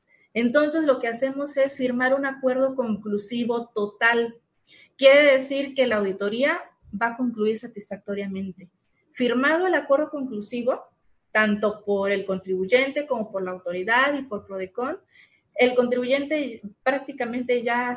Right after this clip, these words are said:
se olvida de esa auditoría, de ese ejercicio. Ese ejercicio ya está revisado,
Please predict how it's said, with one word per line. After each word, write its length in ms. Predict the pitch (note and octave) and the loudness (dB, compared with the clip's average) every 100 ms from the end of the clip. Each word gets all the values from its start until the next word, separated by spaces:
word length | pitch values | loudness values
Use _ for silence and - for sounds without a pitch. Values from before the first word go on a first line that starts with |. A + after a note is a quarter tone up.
| A#3+ | -4
se 100 | G#3 | -2
olvida 560 | G3 G#3 B3+ C#4 E4+ - | -2 -2 -2 -2 -2 -4
de 320 | G#3 G#3 G#3 | -4 2 2
esa 180 | A3 A#3+ | 2 -2
auditoría, 760 | B3 G#3+ G3+ F#3+ A#3+ C#4+ C#4+ C4 | -4 -4 -4 -6 -2 -2 0 0
de 160 | G#3+ | -2
ese 180 | G#3+ B3 | -2 -6
ejercicio. 560 | A#3+ F#3+ - G3+ - - _ _ _ _ _ _ | -8 -10 -10 -14 -14 -20 _ _ _ _ _ _
Ese 200 | A3 A3+ | -2 2
ejercicio 340 | C4 A3+ A#3+ C4 | 2 0 -4 -4
ya 120 | A#3 | -4
está 220 | A#3 A3+ | -2 -4
revisado, 580 | A3 F#3 F#3 - D4+ | -2 -4 -6 -2 0